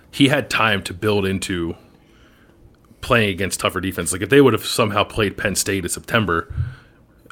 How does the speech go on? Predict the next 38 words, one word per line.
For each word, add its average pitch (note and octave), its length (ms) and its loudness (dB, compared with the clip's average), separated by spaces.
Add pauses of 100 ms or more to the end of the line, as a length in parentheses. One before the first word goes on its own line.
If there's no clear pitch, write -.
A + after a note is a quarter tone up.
maybe B2 200 4
we'd G#2+ 180 0
feel A#2 160 2
a G2 60 4
little F#2 140 0
differently F2 360 -2
about, C#2+ 180 -6
about E2+ 260 -4
Justin F2+ 260 -10
Fields, E2+ 280 -4
or, E2+ 220 -4
or F2+ 60 -2
if F2 80 -6
they A2+ 100 0
were G2+ 100 2
playing G2 280 -2
Oregon F#2+ 400 0
at - 20 -6
the E2 60 -10
beginning F2+ 320 -6
of E2 100 -8
last G2 300 2
year F2 100 -2
as E2 80 -4
opposed F2 260 -6
to F2+ 60 -10
the - 20 -8
beginning F2 280 -6
of F2+ 80 -6
this G2+ 180 -4
year, F2+ 80 -4
maybe F2 300 -6
he F#2 80 -8
would F2 120 -6
have E2 120 -10
done F2+ 160 -6
some F2 160 -6
things F2+ 400 -8